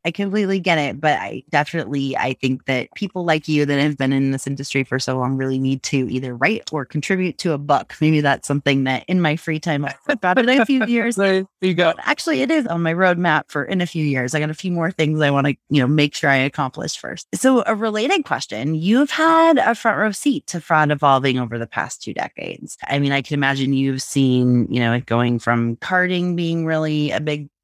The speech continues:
Speaker 1: you know, a big thing, then identity theft, account takeover, you've seen synthetic.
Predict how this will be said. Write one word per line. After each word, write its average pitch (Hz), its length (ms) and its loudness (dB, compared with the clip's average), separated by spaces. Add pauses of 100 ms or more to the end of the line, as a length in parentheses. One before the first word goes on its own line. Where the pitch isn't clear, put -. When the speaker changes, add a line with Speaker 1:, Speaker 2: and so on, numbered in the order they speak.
(160)
Speaker 1:
you 151 140 4
know, 131 100 4
a 135 40 2
big 147 300 0
thing, 151 260 2
then 135 160 4
identity 139 500 2
theft, 131 500 0
account - 360 -10
takeover, 156 800 0
you've 107 180 -8
seen 110 240 -8
synthetic. 165 720 -2